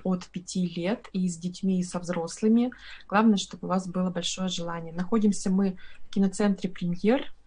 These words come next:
недалеко от Комсомольской площади, на Пионерской, семнадцать.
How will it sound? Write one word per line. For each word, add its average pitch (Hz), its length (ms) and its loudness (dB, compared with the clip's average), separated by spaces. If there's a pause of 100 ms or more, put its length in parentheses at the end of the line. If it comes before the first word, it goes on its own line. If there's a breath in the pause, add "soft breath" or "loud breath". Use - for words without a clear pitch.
(300)
недалеко 214 440 4
от 214 100 2
Комсомольской 202 680 0 (480)
площади, 190 440 -2
на 175 120 -2
Пионерской, 180 540 -2
семнадцать. - 760 -10